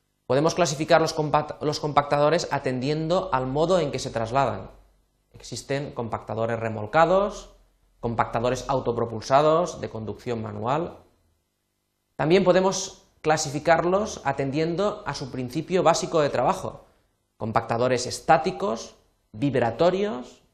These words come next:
de impacto. Atendiendo a su herramienta de trabajo,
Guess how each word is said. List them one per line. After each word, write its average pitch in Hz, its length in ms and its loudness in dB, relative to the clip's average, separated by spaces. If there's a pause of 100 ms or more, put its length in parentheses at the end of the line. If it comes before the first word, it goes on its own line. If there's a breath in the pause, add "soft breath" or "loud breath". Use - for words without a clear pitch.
(120)
de 120 100 -10
impacto. 160 800 -4 (1400)
Atendiendo 160 560 6
a 196 100 8
su 175 160 2
herramienta 156 480 2
de 151 120 4
trabajo, 202 680 2